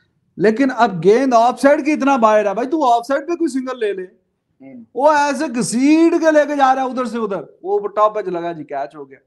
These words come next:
Speaker 1: तो अजीब सी वो शॉट था, बहुत ही बेहुदा शॉट था, बिल्कुल भी देखने के काबिल नहीं था। विश्वजीत जी का मैसेज है, thank you जी। तो he should have done better। तो पाकिस्तान ने जी बहुत बेहतर काम किया है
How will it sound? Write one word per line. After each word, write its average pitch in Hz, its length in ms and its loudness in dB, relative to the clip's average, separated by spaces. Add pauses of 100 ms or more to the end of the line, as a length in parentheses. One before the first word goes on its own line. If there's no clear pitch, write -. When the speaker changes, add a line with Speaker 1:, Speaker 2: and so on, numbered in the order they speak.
(800)
Speaker 1:
तो 208 60 -6
अजीब 220 420 -2
सी 285 180 -2
वो 262 140 2
शॉट 190 320 -2
था, 196 180 -2
बहुत 208 300 -2
ही 247 40 -8
बेहुदा 170 460 -2
शॉट 156 260 -2
था, 131 320 -12 (840)
बिल्कुल 233 460 0
भी 233 480 -6 (1600)
देखने 190 360 0
के 202 100 2
काबिल 175 340 2
नहीं 156 140 -2
था। 139 340 -8
विश्वजीत 156 440 -4
जी 147 160 -6
का 151 100 -4
मैसेज 135 360 -6
है, 135 140 -14 (220)
thank 135 160 -6
you 139 80 -6
जी। 123 120 -10 (840)
तो 147 100 -2
he 196 80 4
should 233 180 2
have 226 240 2
done 196 160 -4
better। 135 260 -2 (760)
तो 151 60 -4
पाकिस्तान 226 520 2
ने 240 100 0
जी 240 120 0
बहुत 208 280 2
बेहतर 170 400 0
काम 202 260 0
किया 170 200 -2
है 208 180 -14